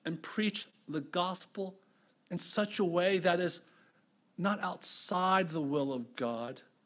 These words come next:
not outside of Scripture, but just like Peter, to be able to preach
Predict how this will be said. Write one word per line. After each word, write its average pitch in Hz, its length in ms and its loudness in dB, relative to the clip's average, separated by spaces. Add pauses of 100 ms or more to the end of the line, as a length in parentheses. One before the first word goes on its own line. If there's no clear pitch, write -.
(180)
not 196 240 2
outside 185 840 0
of 151 140 -8
Scripture, - 340 -6
but 175 160 -4
just - 640 0
like 190 420 -4 (800)
Peter, 185 600 -4 (3000)
to 165 100 -2
be 165 60 6
able 160 160 0
to 156 120 -10
preach - 640 -8